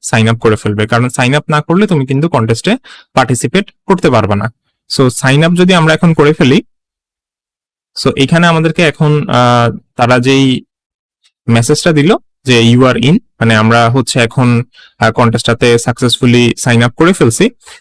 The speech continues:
So, কনটেস্টটা যখন শুরু হবে তখন হচ্ছে এখানে এন্টার কনটেস্ট নামে আমরা একটা বাটন দেখতে পাবো।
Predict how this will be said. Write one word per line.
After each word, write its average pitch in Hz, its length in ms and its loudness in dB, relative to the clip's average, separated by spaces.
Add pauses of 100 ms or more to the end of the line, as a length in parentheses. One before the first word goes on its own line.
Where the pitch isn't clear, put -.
(120)
So, 120 100 2
কনটেস্টটা 139 420 -2
যখন 175 260 2
শুরু 214 240 2
হবে 196 260 2
তখন 131 340 -2
হচ্ছে 127 260 -2
এখানে 127 460 0
এন্টার 127 320 0
কনটেস্ট 127 400 -2
নামে 123 160 0
আমরা 113 200 2
একটা 117 200 -2
বাটন 131 460 -2
দেখতে - 240 -2
পাবো। 104 240 -2